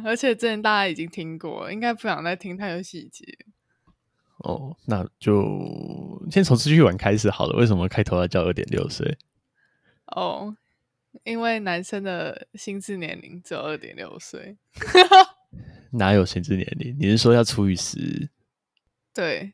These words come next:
Speaker 1: 但现在大家知道我二点四岁，可恶。
Speaker 2: 你可以剪掉啊。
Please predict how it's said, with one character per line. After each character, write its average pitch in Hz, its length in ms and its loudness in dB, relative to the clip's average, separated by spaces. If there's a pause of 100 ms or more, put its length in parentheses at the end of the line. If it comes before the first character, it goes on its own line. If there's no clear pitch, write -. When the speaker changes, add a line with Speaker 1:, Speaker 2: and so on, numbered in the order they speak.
(160)
Speaker 1:
但 233 220 0
现 233 140 -4
在 214 100 0
大 208 100 0
家 190 160 4
知 190 120 -6
道 185 160 4
我 160 100 0
二 160 140 -2
点 139 180 -8
四 165 240 -14
岁， - 320 -10
可 - 240 -10
恶。 - 300 -14 (500)
Speaker 2:
你 107 100 -6
可 110 100 4
以 - 20 4
剪 107 180 0
掉 90 220 0
啊。 85 180 -6